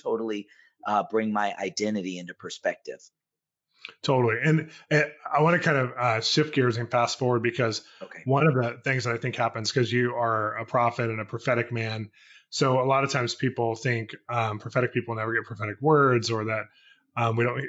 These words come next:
Speaker 2: you know, a lot of prophets have said, "I don't hear God for myself, or no one ever gives me words," but you actually do get words from other people. One of them was from John Kilpatrick,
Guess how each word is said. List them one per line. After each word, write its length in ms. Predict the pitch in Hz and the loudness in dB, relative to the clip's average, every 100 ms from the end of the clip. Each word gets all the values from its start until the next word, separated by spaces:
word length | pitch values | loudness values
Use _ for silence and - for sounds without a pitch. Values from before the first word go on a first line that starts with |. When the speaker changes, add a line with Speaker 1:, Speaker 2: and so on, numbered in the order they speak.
| 147 | -2
Speaker 2:
you 140 | 139 | 0
know, 140 | 110 120 | 0 -2
a 320 | 131 131 135 | -6 -8 0
lot 160 | 139 135 | 2 2
of 40 | |
prophets 240 | 139 127 117 | 2 0 0
have 80 | 117 | -2
said, 140 | 117 | 2
"I 60 | 120 | 2
don't 100 | 117 | 2
hear 120 | 117 | 0
God 220 | 113 117 110 | 2 0 0
for 100 | 113 | -4
myself, 380 | 107 120 113 | -2 -2 -2
or 60 | 113 | -4
no 60 | 113 | -6
one 100 | 110 | -6
ever 140 | 107 | -4
gives 220 | 107 107 | -6 -4
me 100 | 117 | -2
words," 220 | 113 110 | 2 2
but 120 | 113 131 | 2 4
you 160 | 185 | 6
actually 260 | 175 - 123 | 6 2 2
do 160 | 131 | 2
get 140 | 131 113 | 2 0
words 180 | 113 110 | -2 -6
from 100 | 120 | -8
other 100 | 110 | -8
people. 260 | 117 117 117 | -8 -6 0
One 140 | 139 | 2
of 60 | 135 | 2
them 100 | 110 | 0
was 120 | 110 | -4
from 200 | - 113 | -6 -4
John 240 | 117 113 | -2 -2
Kilpatrick, 640 | 110 110 - 117 - 113 - | -4 -6 -2 -2 0 -2 -4